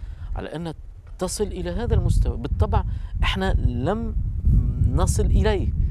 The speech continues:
بل نسعى اليه. ففي تونس احنا كبهائيين يعني في إطار الحقوق والمؤسسات طلبنا إنه يكون ثمة اعتراف رسمي بالجامعة البهائية في تونس.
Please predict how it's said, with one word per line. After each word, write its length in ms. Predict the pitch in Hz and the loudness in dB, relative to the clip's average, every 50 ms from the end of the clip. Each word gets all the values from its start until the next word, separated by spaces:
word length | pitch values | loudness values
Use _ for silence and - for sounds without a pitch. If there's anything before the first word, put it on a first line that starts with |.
| - - - | -2 -2 -2
بل 240 | - - 170 180 185 | 0 2 2 0 0
نسعى 420 | 196 240 220 - - - - - | -2 -4 -4 -6 -8 -8 -8 -8
اليه. 220 | - - - - - - - - - - - - - - - - - | -6 -6 -6 -4 -4 -6 -8 -10 -16 -18 -16 -10 -10 -8 -6 -4 -4
ففي 540 | - - 202 208 214 214 196 - - - 170 | -2 0 0 0 0 0 -2 -4 -2 -4 -2
تونس 440 | 131 185 196 - - 254 240 - - | 0 2 2 2 2 0 -2 -2 -2
احنا 240 | - - - 151 135 | 0 0 0 0 0
كبهائيين 880 | - - 123 120 123 117 117 117 135 170 208 226 220 202 - - - - - - - - - 127 | 0 -2 -2 -2 -2 -4 -6 -4 -4 -4 -4 -4 -8 -10 -8 -8 -8 -10 -12 -16 -18 -16 -12 -12
يعني 340 | 160 175 202 185 180 185 170 - - _ - - 120 120 - - 117 113 | -12 -10 -10 -10 -10 -12 -12 -16 -20 _ -20 -20 -18 -18 -18 -18 -18 -18
في 160 | - - 147 127 - - | -14 -14 -14 -14 -10 -10
إطار 300 | 131 117 - 170 165 165 | -10 -8 -6 -6 -8 -6
الحقوق 520 | 139 117 - - 120 113 - 165 143 - | -8 -10 -10 -10 -12 -10 -10 -12 -10 -10
والمؤسسات 680 | 135 123 117 113 - 107 - - - - - 208 220 - - - - - - - - - | -10 -10 -10 -10 -12 -14 -14 -14 -14 -10 -10 -10 -8 -6 -6 -4 -4 -4 -4 -6 -6 -4
طلبنا 520 | - - - 196 190 175 202 226 233 247 247 - - - - - - - | -4 -2 -2 -2 -2 -2 -4 -4 -4 -2 -4 -2 -4 -2 -2 -2 -2 0
إنه 160 | - 180 170 - | 0 -2 -2 -2
يكون 240 | - - 180 202 | -4 -2 -2 -4
ثمة 500 | 190 - - 185 190 185 180 175 - 185 - - | -4 -4 -6 -6 -6 -6 -8 -8 -8 -8 -8 -6
اعتراف 440 | 160 156 - - 175 175 170 - | -6 -6 -6 -4 -4 -4 -6 -6
رسمي 260 | 165 185 - - 180 175 | -6 -10 -12 -10 -8 -6
بالجامعة 400 | 165 156 - 180 180 175 165 170 | -6 -6 -4 -4 -4 -4 -4 -4
البهائية 420 | 165 170 165 165 160 - - 151 | -4 -4 -4 -4 -2 0 0 0
في 120 | - - | 0 -2
تونس. 380 | - - - - - - - - | -2 -2 -4 -4 -4 -6 -6 -6